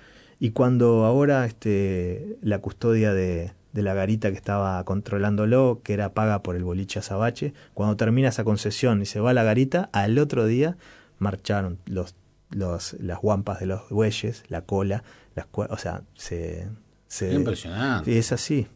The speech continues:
Speaker 1: es impresionante. Y todo lo que, lo que hay detrás del monumento, a mí me, me duele eso de como decir,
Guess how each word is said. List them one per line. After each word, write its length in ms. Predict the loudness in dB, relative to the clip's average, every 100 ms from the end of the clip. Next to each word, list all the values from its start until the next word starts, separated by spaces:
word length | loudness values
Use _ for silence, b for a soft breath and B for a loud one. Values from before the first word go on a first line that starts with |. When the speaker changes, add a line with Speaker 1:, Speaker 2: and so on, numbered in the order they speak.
| -6
Speaker 1:
es 120 | -4 -2
impresionante. 720 | -2 0 0 0 0 -4 -12 B B B -4
Y 120 | -2
todo 260 | 4 6
lo 140 | 6 4
que, 340 | 2 0 -4 -10 -14 -6
lo 160 | -4 0
que 80 |
hay 80 | 2
detrás 320 | 2 2 2 2
del 100 | 2
monumento, 560 | 4 4 2 2 2
a 60 | 4
mí 140 | 2
me, 400 | 2 2 0 -4 -4
me 140 | -2
duele 300 | 2 4 4
eso 240 | 2 2
de 120 | 0 2
como 200 | 0 -2
decir, 320 | -2 -4 -6